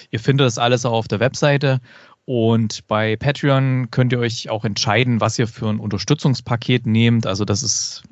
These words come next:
ah, es fängt, glaub ich, an bei zwei Dollar im Monat. Das ist eine Kugel Eis heutzutage. Äh, das ist dann der Kakao-Level.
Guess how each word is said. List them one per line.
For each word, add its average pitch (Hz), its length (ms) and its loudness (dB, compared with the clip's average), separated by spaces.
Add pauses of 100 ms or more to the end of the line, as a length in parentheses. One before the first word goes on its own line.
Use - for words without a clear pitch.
(120)
ah, 98 200 -4
es 92 100 -2
fängt, 107 240 0
glaub 101 200 0
ich, 117 120 -4
an 110 240 2
bei 104 500 -2
zwei 110 320 -4
Dollar 127 380 2
im 117 60 -6
Monat. 135 400 2
Das 127 80 -10
ist - 80 -16
eine 117 60 -12
Kugel 131 260 -14
Eis 120 360 -8
heutzutage. 127 680 -4 (720)
Äh, 117 260 -2
das 113 100 -6
ist - 80 -16
dann 117 100 0
der 120 100 2
Kakao-Level. 143 920 2